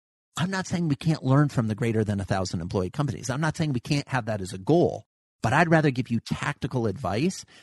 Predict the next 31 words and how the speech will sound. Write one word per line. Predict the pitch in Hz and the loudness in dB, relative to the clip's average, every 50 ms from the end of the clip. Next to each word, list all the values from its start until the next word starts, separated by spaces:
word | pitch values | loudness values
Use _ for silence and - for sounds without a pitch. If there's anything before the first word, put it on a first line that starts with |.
| - - | -4 0
that's | 131 120 - - | 0 0 0 2
useful | 123 120 123 - - 127 120 | 2 2 2 2 0 -2 0
when | 120 110 110 | 0 -2 -2
you | 107 | -2
have | 107 110 98 - | 0 -2 -2 -2
two | - - - 147 143 | -6 -8 -4 -2 -2
employees, | 131 107 92 - - 80 82 - - - | -2 -2 -4 -8 -8 -10 -8 -10 -12 -8
five | - 117 127 127 123 | -4 -2 0 0 0
employees, | 120 104 80 - - - 65 - - - - | 0 -4 -6 -6 -8 -8 -8 -10 -12 -8 -4
fifteen | 131 123 - - - 151 151 151 139 | -4 -4 -4 -6 -4 -2 0 0 2
employees. | 117 98 - - - - - - - - - _ _ _ _ - | 0 0 -2 -6 -10 -10 -14 -14 -14 -14 -16 _ _ _ _ -2
When | 113 120 123 127 | 2 2 2 4
you're | 127 120 117 120 - - | 4 4 4 4 4 2
in | 135 135 147 147 127 98 | 2 4 4 4 2 -2
that | 87 104 104 139 160 - - | -4 -4 -4 -4 -6 -6 -8
stage, | - - - 85 80 69 80 87 85 - - _ _ _ _ _ _ _ _ _ _ - | -12 -8 -6 -6 -6 -6 -6 -8 -8 -10 -16 _ _ _ _ _ _ _ _ _ _ -4
when | 127 131 160 170 165 156 156 - - | 2 4 4 4 4 4 0 -2 -4
usually | - 127 135 185 254 330 339 - 160 127 113 117 120 131 143 - | -6 -2 0 2 2 2 2 2 0 2 2 0 0 -2 -2 -2
is | 127 127 113 | -4 -4 -2
when | 120 131 139 143 | -2 -2 -2 0
we're | 135 131 120 | 0 -2 0
having | 107 131 156 165 147 135 | 0 0 0 0 -2 -4
some | 139 - - 131 135 | -6 -4 -4 -4 -2
of | 131 | -4
the | 139 | -4
biggest | 120 110 - 123 123 147 139 127 - - _ _ _ _ _ _ _ - | -6 -4 -4 -2 0 0 -2 -2 -4 -10 _ _ _ _ _ _ _ -2
H | 139 143 - - - | 0 0 0 0 0
R | 131 117 117 127 139 147 147 | 2 4 6 6 6 6 4
and | 127 113 117 107 - | 4 2 0 -2 -4
team | - - 135 139 139 135 | -4 -2 -2 0 0 -2
challenges, | 120 - - 131 135 175 247 277 185 120 92 90 85 78 87 110 143 165 - | -4 -2 -2 0 2 2 2 0 0 -2 -2 -4 -8 -6 -4 -4 -4 -4 -6